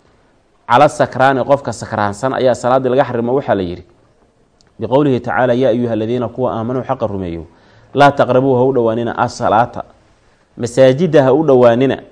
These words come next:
"wal xaal antum", idinku, "sukaara", aad tihiin kuwa sarkhaansan. "Xataa taclamuu, ilaa aad ogaataan, maa taquuluuna, waxaad leedihiin." Walamaa xadatha, markuu dhacay, man, duulkii, shariba, cabay, haa, khamrada, ictidaa'un, xadgudub markuu ka yimid.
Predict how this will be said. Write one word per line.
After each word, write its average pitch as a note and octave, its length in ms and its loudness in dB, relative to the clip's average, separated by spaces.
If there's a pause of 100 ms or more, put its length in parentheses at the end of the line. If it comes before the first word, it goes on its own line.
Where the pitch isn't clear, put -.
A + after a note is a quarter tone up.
(840)
"wal D3 200 4
xaal B2 260 2
antum", C3 360 -4
idinku, B2+ 320 -4
"sukaara", A#2 680 0
aad A2 120 -2
tihiin B2 240 -6
kuwa A#2+ 220 -2
sarkhaansan. G#2+ 720 -4 (540)
"Xataa C#3 280 2
taclamuu, B2+ 460 2
ilaa C3+ 160 2
aad B2 100 0
ogaataan, A#2 360 0
maa C3+ 160 2
taquuluuna, C3 480 -2
waxaad B2+ 280 0
leedihiin." A2 420 -2 (760)
Walamaa C3+ 440 2
xadatha, C3+ 600 0
markuu C3 360 -2
dhacay, G#2 300 0
man, C3 300 -2
duulkii, A#2+ 440 -2
shariba, B2 600 0
cabay, A2 460 0
haa, B2 360 2
khamrada, A2+ 420 -2
ictidaa'un, B2+ 840 0
xadgudub C#3+ 480 2
markuu D3 240 -2
ka C#3 100 -2
yimid. G2+ 280 -4